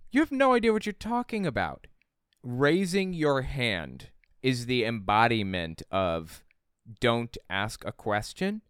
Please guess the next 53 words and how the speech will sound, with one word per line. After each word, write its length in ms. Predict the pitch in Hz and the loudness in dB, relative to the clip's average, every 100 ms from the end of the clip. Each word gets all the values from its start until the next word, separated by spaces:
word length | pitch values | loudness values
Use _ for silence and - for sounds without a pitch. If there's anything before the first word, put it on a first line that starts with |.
| _ | _
What 120 | - | 4
do 80 | 240 | 6
you 100 | 311 | 6
think 260 | 302 285 247 | 2 0 2
would 140 | 208 | 2
happen 640 | 170 156 156 131 107 95 117 _ _ _ | 2 0 -2 -2 -4 -6 -12 _ _ _
if 360 | 127 123 117 - _ _ | 2 4 4 -2 _ _
a 100 | 131 | 0
bunch 320 | 127 147 165 | 4 4 2
of 140 | 151 139 | -2 0
kids 320 | 160 147 117 | 2 2 2
went 240 | 117 123 | 0 2
into 260 | 123 123 127 | 2 0 -2
the 140 | 113 | -2
school 640 | 107 - - 120 101 87 82 _ _ | -4 -6 0 2 4 2 -2 _ _
and 160 | 117 120 | -4 -2
just 260 | 123 117 - | -2 -2 -4
started 420 | - 127 127 113 | 4 6 6 4
asking 420 | 110 110 - 110 | 2 2 -2 -6
questions 540 | - 107 107 - 101 | -2 -2 0 -4 -6
and 140 | 104 101 | -4 -4
refused 460 | 95 - 107 95 | -6 -4 -4 -4
to 80 | - | -6
raise 280 | 95 95 92 | -2 -2 -2
their 160 | 92 87 | -4 -6
hands? 340 | 80 69 71 | -8 -12 -8
Do 100 | 127 | -2
you 200 | 160 202 - _ - | 0 -2 -6 _ -4
think 220 | 196 185 | -4 2
that 180 | 170 165 | 2 2
would 120 | 156 | 0
lead 280 | 135 147 143 | 2 0 0
to 100 | 151 | -4
complete 440 | - 127 143 143 | -4 -4 -4 -4
chaos? 680 | - 131 131 143 151 - - - - - | 0 2 2 2 -2 -8 -18 -20 -18 2
There 200 | 151 190 | 6 8
are 100 | 175 | 8
a 40 | |
maximum 600 | 151 175 233 - 202 175 151 | 4 4 2 0 -2 -2 0
of 140 | 123 | -2
thirty-three 960 | - - 160 170 180 156 - 151 160 147 | -4 0 2 2 0 -6 -4 0 0 -2
students 560 | - - 151 147 139 | -6 -2 0 0 -4
per 160 | - 131 | -6 -8
classroom 640 | - 135 135 - 113 107 | -4 -4 -4 -4 -6 -4
in 120 | 107 | -6
most 320 | 107 107 104 - | -2 -2 -2 -2
dis-, 220 | 110 113 | -2 -2
in 200 | 131 131 | -6 -6
most 320 | 127 127 123 117 | -2 -2 -2 -2
districts, 540 | 123 - 98 85 - | -2 -2 -6 -8 -6
I 80 | 90 | -6
believe, 400 | 90 85 64 - | -6 -8 -10 -10
right? 300 | 98 107 147 | -4 -2 -2